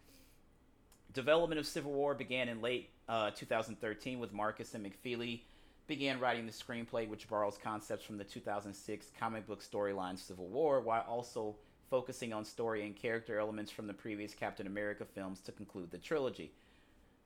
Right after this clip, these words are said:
Following positive reactions to The Winter Soldier, the Rus-, the Russo brothers were brought back to direct in early twenty fourteen. The film's title and premise were revealed in October of twenty fourteen,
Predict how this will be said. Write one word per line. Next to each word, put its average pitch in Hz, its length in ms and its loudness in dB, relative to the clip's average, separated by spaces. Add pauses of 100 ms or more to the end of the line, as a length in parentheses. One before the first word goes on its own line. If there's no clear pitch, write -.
Following 156 360 8
positive 139 480 4
reactions 120 500 2
to 127 120 -2
The 107 80 0
Winter 101 240 -2
Soldier, 165 480 4
the 131 60 0 (120)
Rus-, 131 320 -4
the 120 120 0
Russo 151 300 2
brothers 127 400 4
were 120 60 -2
brought 113 320 4
back 107 200 0
to - 60 -8
direct 104 440 0
in 110 80 -4
early 101 260 0
twenty 98 260 -6
fourteen. 98 640 -2
The 92 60 -4
film's 110 380 -4
title 127 380 6
and 113 100 -2
premise 127 380 -2
were 117 80 0
revealed 107 360 0
in 104 80 0
October 123 520 0
of 120 120 -4
twenty 120 200 -4
fourteen, 113 580 -4